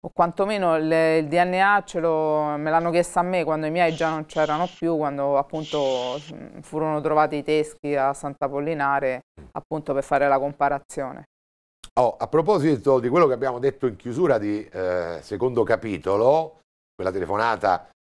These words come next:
Speaker 2: che arriva al bar di via Volturno, il bar dei Gregori, risponde Filippo, eh, Mercurio, lo possiamo
Speaker 1: Sì,
Speaker 2: dire il
Speaker 1: sì,
Speaker 2: cognome,
Speaker 1: sì.
Speaker 2: che è l'attuale marito di,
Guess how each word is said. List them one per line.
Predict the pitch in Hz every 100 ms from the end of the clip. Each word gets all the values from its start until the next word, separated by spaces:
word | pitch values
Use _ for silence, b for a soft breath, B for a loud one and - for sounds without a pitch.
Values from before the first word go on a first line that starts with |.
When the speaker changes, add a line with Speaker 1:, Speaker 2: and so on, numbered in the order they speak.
| _
Speaker 2:
che | 92
arriva | 90 123 101
al | 92
bar | 78 113 117 98 82
di | 80
via | 92 90
Volturno, | 92 87 120 120 101 78 78 -
il |
bar | 71 95 87
dei | 73 92
Gregori, | 85 104 104 113 127 107 73
risponde | 92 - 131 147 95 90 76 _ _ _
Filippo, | 107 113 110 - - 85 - _ _ _ _
eh, | 87 85 -
Mercurio, | 87 80 110 82 69
lo | 65
possiamo | 71 78 76
Speaker 1:
Sì, | -
Speaker 2:
dire | 73
il | 156
Speaker 1:
sì, |
Speaker 2:
cognome, | 185 95 110 76 -
Speaker 1:
sì. | _ _ _
Speaker 2:
che | 85 90 87
è | 71 71
l'attuale | 78 - 98
marito | 90 98 104 73 80
di, | 76 95